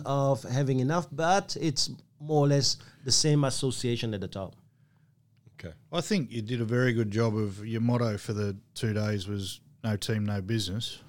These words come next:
Speaker 3: and you wanted that drummed in. And I think the fact that that started from the first minute we were in there, um, I think initially would have challenged a few people's egos because
Speaker 1: Yeah.
Speaker 3: we all run around, you know,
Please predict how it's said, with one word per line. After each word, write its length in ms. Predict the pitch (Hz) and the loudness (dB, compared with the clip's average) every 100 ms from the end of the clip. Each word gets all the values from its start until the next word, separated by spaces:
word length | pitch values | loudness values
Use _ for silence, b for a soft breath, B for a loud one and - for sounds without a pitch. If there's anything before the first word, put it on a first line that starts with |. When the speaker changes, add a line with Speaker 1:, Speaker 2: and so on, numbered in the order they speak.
| b b _ | b b _
Speaker 3:
and 120 | 98 | -16
you 80 | 98 | -8
wanted 240 | 104 101 | -6 -6
that 180 | 101 95 | -6 -8
drummed 320 | 95 101 95 | -6 -6 -4
in. 180 | 107 101 | -4 -4
And 120 | 92 95 | -6 -8
I 80 | |
think 300 | - - 110 | -8 -6 -6
the 60 | - | -8
fact 280 | - 107 - | -8 -8 -8
that 100 | 90 | -14
that 180 | 95 - | -10 -8
started 440 | - 104 101 92 | -6 -6 -6 -8
from 180 | - 98 | -10 -10
the 100 | 92 | -10
first 320 | - 98 - | -10 -10 -8
minute 200 | 104 95 85 | -10 -10 -12
we 100 | 92 | -16
were 140 | 92 | -12
in 100 | 101 | -10
there, 320 | 92 87 107 - _ - - | -8 -8 -12 -14 _ -20 -18
um, 200 | 101 95 - | -16 -16 -12
I 40 | |
think 240 | 98 156 123 | -6 -4 -2
initially 440 | 104 127 - 160 | 0 0 0 -2
would 100 | 143 | 0
have 100 | 113 104 | -2 -2
challenged 440 | 120 123 117 - | -4 -2 -4 -6
a 60 | 107 | -8
few 180 | 117 | -8
people's 340 | 113 113 107 101 | -6 -6 -6 -4
egos 500 | 117 135 147 85 - | -2 -2 -4 -6 -8
because 320 | - - 110 | -10 -6 -4
Speaker 1:
Yeah. 40 | |
Speaker 3:
we 100 | 139 | -2
all 140 | 151 104 | 0 -2
run 220 | 92 90 | -4 -6
around, 480 | 90 104 107 101 110 | -6 -6 -6 -8 -12
you 80 | |
know, 120 | 101 | -12